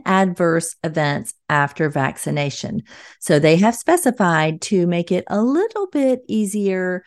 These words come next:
so that doctors don't feel like they have to report everything as they should. The C D C is giving you a limited list of things that you ne-, do need to report.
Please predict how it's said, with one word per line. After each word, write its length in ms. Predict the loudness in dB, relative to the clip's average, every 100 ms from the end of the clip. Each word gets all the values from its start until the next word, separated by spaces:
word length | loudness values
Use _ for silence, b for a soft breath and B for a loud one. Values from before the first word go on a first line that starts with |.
| b b _
so 260 | -2 0
that 380 | 2 0 0 -2
doctors 540 | -2 -2 -2 -4 -4 -4
don't 300 | -4 -6 -4
feel 180 | 0
like 160 | 0 0
they 140 | -2
have 240 | -2 -2 -4
to 80 | -6
report 280 | -4 -2
everything 440 | 0 0 -2 -4 -2
as 160 | -2
they 100 | -2
should. 640 | -4 -2 0 0 0 -4 -10 b b b
The 80 | -8
C 160 | -2
D 140 | 0 0
C 160 | -2
is 100 | -4
giving 260 | -2 -4 -4
you 140 | -4
a 140 | -4 -4
limited 420 | -4 -4 -6 -4
list 340 | -2 0 -2
of 80 | -6
things 240 | -8 -8 -6
that 120 | -2
you 80 | 0
ne-, 260 | 0 -4 2
do 140 | 2
need 180 | 4 2
to 60 | 2
report. 420 | 0 -2 -4